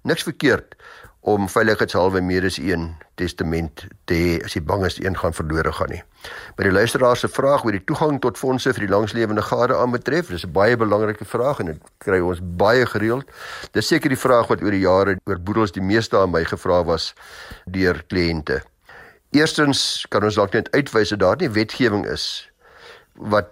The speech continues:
van 'n spesifieke tyd praat waar na die luisteraar verwys na twee jaar wagtyd, dat daar is nie sulke wetgewing nie. Dis egter wel so dat die bereddering van 'n boedel as gevolg van verskeie redes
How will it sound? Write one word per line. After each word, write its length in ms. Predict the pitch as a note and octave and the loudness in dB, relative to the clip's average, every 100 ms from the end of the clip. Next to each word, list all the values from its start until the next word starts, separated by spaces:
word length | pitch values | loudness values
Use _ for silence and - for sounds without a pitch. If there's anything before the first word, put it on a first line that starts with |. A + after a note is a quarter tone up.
| - - | -10 -4
van 140 | G#2 | -2
'n 40 | |
spesifieke 600 | F#2+ A2+ - C3 C#3 C#3 | 0 0 0 0 0 -2
tyd 340 | - C#3 - - | 0 -2 -2 -2
praat 340 | G#2+ F2+ E2+ | 2 4 2
waar 380 | F2+ F#2+ F2 F2+ | 2 2 2 -2
na 180 | G#2 F#2+ | -2 0
die 100 | G2+ | 2
luisteraar 400 | F#2 - A2+ A2+ | 0 0 0 0
verwys 320 | A2 F#2 G#2+ | 0 -2 0
na 140 | A2 F2+ | 0 -2
twee 260 | - B2+ | -2 0
jaar 200 | A#2 G#2+ | 2 2
wagtyd, 460 | D#2 G2+ - A2+ - | 2 -2 0 -2 0
dat 140 | G#2+ | -2
daar 160 | F#2 F#2 | 2 0
is 100 | - | 0
nie 80 | B2+ | -4
sulke 460 | - F#2 G2 E2+ - - | -4 -4 -2 -4 -6 -8
wetgewing 480 | F#2+ F2+ - F2+ G2 | -8 -4 -2 -2 -2
nie. 140 | D3+ - - - - | -4 -8 -20 -20 -16
Dis 120 | - - | -4 0
egter 260 | A2+ G#2+ | 0 0
wel 260 | F2 G#2+ D#3+ | 4 4 2
so 340 | - G#2+ G2+ - _ _ - - | 0 0 0 -2 _ _ -20 -12
dat 140 | - | -4
die 80 | G2+ | -2
bereddering 480 | F#2+ G2+ C3 C3+ B2+ | 2 4 4 2 2
van 120 | A2 | 0
'n 100 | F#2 | 0
boedel 220 | F#2 A#2 | 2 2
as 120 | G#2 - | 2 0
gevolg 260 | - A2 | -2 0
van 140 | B2+ G#2 | 0 -4
verskeie 420 | - - F3+ E3+ | -4 0 2 4
redes 600 | G2+ E2 B1+ - - | 2 -2 -2 -6 -8